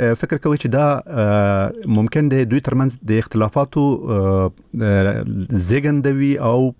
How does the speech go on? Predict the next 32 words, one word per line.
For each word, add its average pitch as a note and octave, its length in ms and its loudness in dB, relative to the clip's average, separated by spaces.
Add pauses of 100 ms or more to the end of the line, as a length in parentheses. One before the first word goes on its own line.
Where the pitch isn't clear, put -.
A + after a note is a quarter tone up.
په - 80 -2
دې B2 220 0
کې، C3 140 2 (360)
آه، G#2 160 0
په - 140 -2
یو G#2+ 180 2
ډول C3 300 0
د B2 100 0
پاکستان A#2 560 -2
پښه - 120 -4
هم C3+ 160 0
ښکیلوي C#3 540 0
چې C#3 180 -4 (560)
ممکن A#2 440 2
دغه A#2+ 200 0
بدلون A2 360 0
چې C3 100 -4
راغلی A#2+ 440 2
وي A#2+ 360 2
د G#2+ 240 2
ستانکزي G#2 440 -2
پر - 120 -8
ځای A2 300 2
باندې A2+ 360 0
مولوي G2+ 500 2
عبدالحکیم A2+ 840 0
د G#2+ 200 0
مرکچي G#2 300 0
پلاوي A2+ 280 0
مشر A2+ 220 -2
ټاکل A2+ 260 -2
شوی. A2+ 300 0